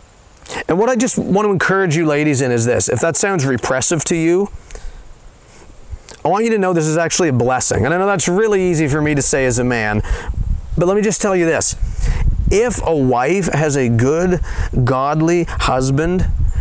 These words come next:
and she lets him lead in various areas, if she lets him set the pace spiritually, if she lets him set the pace,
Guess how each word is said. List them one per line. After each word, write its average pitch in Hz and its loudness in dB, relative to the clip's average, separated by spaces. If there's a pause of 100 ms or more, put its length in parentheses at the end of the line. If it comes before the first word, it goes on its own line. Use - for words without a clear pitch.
(140)
and 135 0
she 180 0
lets 156 0
him 143 2
lead 156 0 (720)
in 123 2
various 135 0
areas, 139 0
if 127 -2
she 156 0
lets 156 0
him 160 0
set - -2
the 156 -2
pace 156 -2 (140)
spiritually, 165 0
if 101 0
she 147 0
lets 147 0
him 156 0
set 156 -2
the 147 -2
pace, 147 0